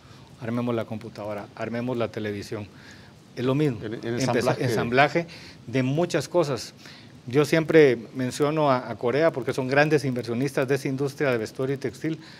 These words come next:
Speaker 1: pero Corea ahora hace, ensambla Samsung, L G y, ¿por qué no?, Hyundai, eh, Kia. Empezaron ensamblando prendas hace cuarenta años. Es más,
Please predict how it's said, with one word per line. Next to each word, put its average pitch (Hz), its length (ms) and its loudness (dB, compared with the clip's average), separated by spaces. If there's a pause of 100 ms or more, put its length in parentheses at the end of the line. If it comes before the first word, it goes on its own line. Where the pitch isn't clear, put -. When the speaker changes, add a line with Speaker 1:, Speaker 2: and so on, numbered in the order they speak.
(260)
Speaker 1:
pero 131 220 2
Corea 143 420 4 (280)
ahora 143 480 6
hace, 151 180 -4 (120)
ensambla 131 560 -2 (640)
Samsung, 151 500 0 (320)
L 135 220 2
G 151 240 0 (580)
y, 135 80 0
¿por 127 180 -2
qué 143 120 4
no?, 143 260 2 (160)
Hyundai, 143 540 2 (720)
eh, 113 360 -2 (540)
Kia. 147 380 4 (380)
Empezaron 160 540 0
ensamblando 160 580 0
prendas 165 460 -2
hace 151 180 -2
cuarenta 143 360 -2
años. 147 200 -2
Es 156 120 -2
más, 190 400 -4